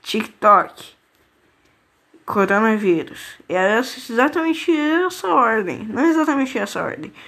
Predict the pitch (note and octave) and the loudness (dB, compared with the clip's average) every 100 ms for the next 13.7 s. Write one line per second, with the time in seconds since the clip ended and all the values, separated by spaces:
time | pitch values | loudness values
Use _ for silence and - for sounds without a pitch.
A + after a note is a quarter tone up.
0 | - - C4+ C#4 D4+ D4+ D4 D4+ D#4+ E4 | -20 -14 -4 -2 0 -2 0 2 2 2
1 | D#4+ E4 - _ B3 B3+ C#4 - C4+ C4 | 0 -4 -8 _ -6 -2 -2 -2 -6 -2
2 | D4 D4 D#4 D#4 C#4+ D#4+ E4 - - - | -4 -4 -6 -2 0 0 -2 -8 -14 -18
3 | _ _ _ _ _ _ - - _ _ | _ _ _ _ _ _ -20 -20 _ _
4 | - F#3+ F#3+ - F#3 F3 F3 G3 A3+ D4 | -6 -4 -4 -4 -2 0 -2 -2 0 -2
5 | D#4+ - - - - _ _ _ _ _ | -4 -10 -18 -20 -20 _ _ _ _ _
6 | _ _ _ - - - - _ F4+ E4 | _ _ _ -20 -20 -20 -20 _ -2 2
7 | A3+ A#3+ C4 C4 D#4 F#4 G4 F#4 F#4 E4 | 2 2 2 2 4 2 0 -4 -2 -2
8 | F#3+ D#3+ C3 - G3 - - B3 B3+ A3+ | -2 -4 -6 -6 -6 -6 -6 -4 0 2
9 | A#3 C#4 E4+ D4 G#3 F3 E3 - - _ | 2 0 -2 -4 -4 -6 -10 -14 -20 _
10 | _ _ _ _ _ _ _ _ - - | _ _ _ _ _ _ _ _ -20 -20
11 | - - - - C#4+ C#4+ B3 D#4 D#4 C4+ | -20 -20 -20 -4 0 0 2 0 0 -4
12 | - - - F3+ F#3 - F#3 G3 D#4+ G3+ | -6 -12 -6 -4 -6 -4 -2 0 -2 -4
13 | G#3 F#3+ F3 D3+ C3 - - | -4 -4 -6 -8 -12 -14 -18